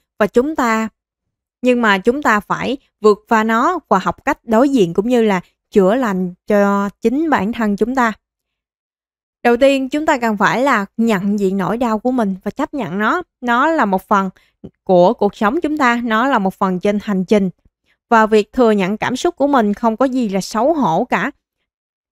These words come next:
Và chúng ta phải thừa nhận nó, chúng ta phải tìm ra vấn đề của nó thì chúng ta mới có thể giải quyết nó một cách tận gốc được.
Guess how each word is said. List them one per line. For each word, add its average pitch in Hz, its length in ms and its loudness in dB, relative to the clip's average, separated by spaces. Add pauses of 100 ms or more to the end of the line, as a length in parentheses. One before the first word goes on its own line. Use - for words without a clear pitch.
(280)
Và 233 120 2
chúng 254 220 -4
ta 262 140 2
phải 247 140 0
thừa 240 220 2
nhận 190 280 -4
nó, 247 260 -2 (160)
chúng 262 160 -4
ta 240 160 0
phải 190 340 -6 (100)
tìm 220 240 4
ra 214 180 0
vấn 226 200 -4
đề 220 180 0
của 190 140 -4
nó 208 260 -2
thì 214 180 -2
chúng 196 180 -6
ta 202 120 -4
mới 196 140 -2
có 269 100 -4
thể 185 320 -6
giải 202 360 -4
quyết 277 200 -2
nó 254 220 -2
một - 100 -2
cách - 260 -6
tận 185 220 -4
gốc 262 260 -4
được. 175 200 0